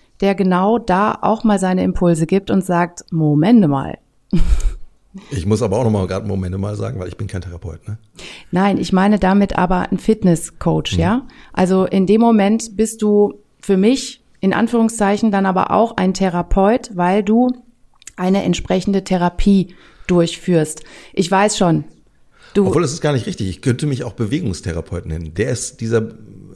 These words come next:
Speaker 2: das ist nicht geschützt, dieser Begriff.
Speaker 1: Du
Speaker 2: Aber ich
Speaker 1: bist
Speaker 2: wehre mich halt immer dagegen, weil ich,
Speaker 1: Ja.
Speaker 2: ich bin ganz offen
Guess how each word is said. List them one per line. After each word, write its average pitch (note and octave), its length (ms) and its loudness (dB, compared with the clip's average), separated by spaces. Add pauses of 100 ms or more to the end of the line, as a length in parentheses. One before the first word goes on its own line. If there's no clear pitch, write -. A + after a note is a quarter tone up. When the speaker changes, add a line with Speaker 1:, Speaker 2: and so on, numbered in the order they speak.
(320)
Speaker 2:
das G2 180 -6
ist A2+ 100 -6
nicht B2 260 -4
geschützt, - 340 -6
dieser E2 140 -8
Begriff. E2 360 -12 (500)
Speaker 1:
Du G3+ 80 -2
Speaker 2:
Aber A#2 100 2
ich F#2+ 80 0
Speaker 1:
bist G2+ 60 -2
Speaker 2:
wehre D3 140 2
mich B2+ 160 0
halt G#2+ 100 0
immer G2+ 160 0
dagegen, G#2+ 320 -2
weil G#2+ 120 0
ich, - 60 -4
Speaker 1:
Ja. D#3+ 120 -8 (320)
Speaker 2:
ich - 60 -12
bin C3+ 120 2
ganz B2 160 -2
offen B2+ 360 -4